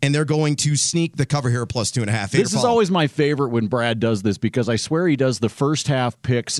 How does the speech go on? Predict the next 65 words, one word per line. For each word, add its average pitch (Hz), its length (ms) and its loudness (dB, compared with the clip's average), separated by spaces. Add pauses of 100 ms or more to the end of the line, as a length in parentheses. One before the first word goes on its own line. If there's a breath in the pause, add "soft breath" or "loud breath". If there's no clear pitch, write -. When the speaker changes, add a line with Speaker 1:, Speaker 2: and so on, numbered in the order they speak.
Speaker 2:
so 127 200 2
that 110 160 -2
he 123 180 0
can 117 240 0
then 120 240 2
chase 127 400 0
it 123 100 0
in 107 140 0
the 101 60 0
second 101 360 -2
half. 85 260 -6
Speaker 1:
Correct. 196 300 0
Speaker 2:
Uh, 139 300 2
I'm 185 180 2
gonna 220 240 4
follow 170 380 0
you 180 240 2
on 151 180 2
this 147 220 0
one. 151 120 2
I 139 80 0
agree. 139 160 0
By 156 200 2
the 175 60 2
way, 147 200 2
the, 131 280 2
uh, 117 420 2
the 113 300 0
over-under 160 600 2
at 131 80 0
a 123 60 0
buck 139 240 -2
forty, 160 480 -2 (280 loud breath)
uh, 107 60 -2
I'll 117 500 2
take 139 200 0
the 113 100 0
under 101 260 -2
on 90 120 -8
that 92 160 -10
one 92 100 -10
for 104 100 -4
the 87 80 -6
total 107 240 2
game. 95 280 2
But 156 320 0
Speaker 1:
I 127 100 2
would 135 100 2
Speaker 2:
your 156 180 6
Speaker 1:
agree. 190 100 0
Speaker 2:
bet, 160 280 0
your 147 280 2
bet 160 280 0
in 143 120 0
terms 139 180 2
of 151 60 0
the 147 80 0
first 165 240 0
half, 139 180 2
Villanova 139 400 2
getting 143 220 0
two 147 120 0
and 147 80 0
a 139 40 2
half. 127 240 0